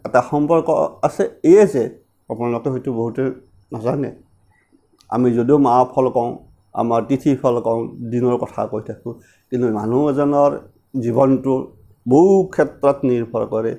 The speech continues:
নক্ষত্ৰৰ ওপৰত। আহ, গতিকে আপোনালোকে জানে, নক্ষত্ৰ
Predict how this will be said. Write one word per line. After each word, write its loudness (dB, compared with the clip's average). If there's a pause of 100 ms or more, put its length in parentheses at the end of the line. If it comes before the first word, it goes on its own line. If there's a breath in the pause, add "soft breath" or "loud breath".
(720 soft breath)
নক্ষত্ৰৰ -2
ওপৰত। -12 (2500)
আহ, 0
গতিকে -6
আপোনালোকে -6 (340)
জানে, -8 (400)
নক্ষত্ৰ -4